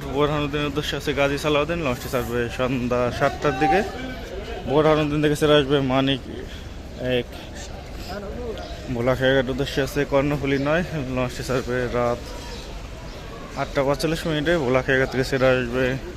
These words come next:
কর্ণফুলী দশ, সাতটা পাঁচচল্লিশ মিনিটে। আহ, গোসাইহাট উদ্দেশ্যে আছে ছাব্বিশ দুই, এই লঞ্চটি ধুলিয়া ঘাট হয়ে যাবে, ছয়টা তিরিশ মিনিটে ছাড়বে। গোসাইহাট থেকে সেটা আসবে, আহ,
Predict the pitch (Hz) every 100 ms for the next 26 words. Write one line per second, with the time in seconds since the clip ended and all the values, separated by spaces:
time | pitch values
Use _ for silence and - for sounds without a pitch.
0 | - - - - - - - 131 131 131
1 | 127 131 151 - 135 - 120 120 135 131
2 | 131 120 120 - - - - - - -
3 | - - - 247 247 247 240 - - -
4 | - - - - - - 180 - - -
5 | - - - - 127 123 123 123 127 127
6 | 135 151 147 143 135 147 156 147 147 156
7 | 123 151 139 160 175 175 - - - -
8 | - - - - 131 131 147 135 127 139
9 | 135 131 139 135 151 214 - - - -
10 | - - - - - - - 139 131 135
11 | 151 156 156 143 143 151 156 208 - -
12 | - - - - - - - - - -
13 | - - - - 127 131 - 160 151 160
14 | 151 151 151 147 143 143